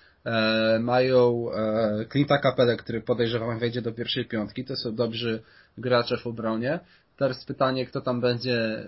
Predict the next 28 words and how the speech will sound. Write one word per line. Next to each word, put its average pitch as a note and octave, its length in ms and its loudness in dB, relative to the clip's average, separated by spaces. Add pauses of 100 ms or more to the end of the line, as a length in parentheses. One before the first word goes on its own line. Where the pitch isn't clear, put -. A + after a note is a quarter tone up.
a, C3+ 160 4
mają B2+ 180 2
Patricka C#3+ 380 -2
Beverleya, A2 560 2 (400)
jeżeli A2 320 0
on G#2+ 120 0
będzie G#2+ 220 0
zdrowy, A2+ 500 0
to A2+ 100 2
jest - 260 -4
jeden A2+ 200 0
z - 80 -4
czołowych A2 380 -2
obrońców A2+ 460 -4
na A2 80 -2
obwodzie, G#2+ 360 -6
także C#3+ 240 -2
tam A3 220 -4
nie, D4+ 200 -4 (360)
oni, C4 280 -2 (400)
moim G3 280 0
zdaniem G3+ 320 -4
to G3 140 -2
jest F#3 260 -4
całkiem E3 360 -2
dobry, C#3+ 520 -4
dobry C3 460 -8
ruch. A#2+ 300 -6